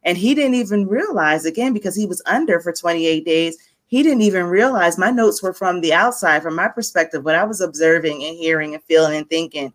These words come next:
And so he didn't even, he had no idea of what had gone on, on the outside while he was under.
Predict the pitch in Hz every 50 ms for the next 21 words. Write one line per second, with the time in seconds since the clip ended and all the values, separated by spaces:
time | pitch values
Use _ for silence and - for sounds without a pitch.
0 | _ _ _ _ _ _ _ - 180 175 - 214 196 190 185 190 269 330 339 285
1 | 214 165 214 208 185 202 220 233 196 175 165 170 175 185 196 220 208 202 196 190
2 | 185 180 180 165 151 143 147 147 - _ _ _ _ _ 165 175 175 175 196 190
3 | 175 165 165 170 170 175 170 160 - 165 175 170 160 147 147 151 156 156 123 131
4 | 165 175 160 - - - - 139 143 135 131 143 147 156 156 165 165 156 143 139
5 | - - 160 160 165 143 127 123 -